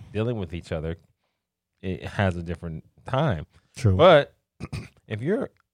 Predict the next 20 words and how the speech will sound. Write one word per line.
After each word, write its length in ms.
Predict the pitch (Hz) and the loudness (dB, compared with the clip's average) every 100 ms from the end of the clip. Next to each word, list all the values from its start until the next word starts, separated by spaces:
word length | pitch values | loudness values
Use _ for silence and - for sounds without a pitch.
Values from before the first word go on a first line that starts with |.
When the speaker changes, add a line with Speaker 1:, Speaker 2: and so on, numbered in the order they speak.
| _ _ _ | _ _ _
Speaker 1:
controlling 460 | 123 107 135 135 113 | -4 0 2 2 2
yourself 320 | 92 92 90 | 0 -4 -4
and 100 | 90 | -4
handling 340 | 120 117 110 | -2 -2 -2
yourself 380 | 98 90 95 87 | -2 -2 -2 -4
well, 380 | - 123 123 104 _ _ _ _ _ _ | -2 2 2 0 _ _ _ _ _ _
you 140 | 131 | 0
don't 160 | 156 151 | 2 4
need 160 | 143 | 2
to 80 | 123 | 4
have 200 | 123 131 | 4 4
the, 100 | 113 | 2
you 120 | 104 131 | -2 0
don't 140 | 151 | 0
even 160 | 135 120 | 0 -2
need 140 | 107 | -4
to 80 | - - | -6 -6
think 160 | 165 | -4
about 320 | 131 90 78 | 0 0 -2
this. 300 | - - - | -8 -16 -20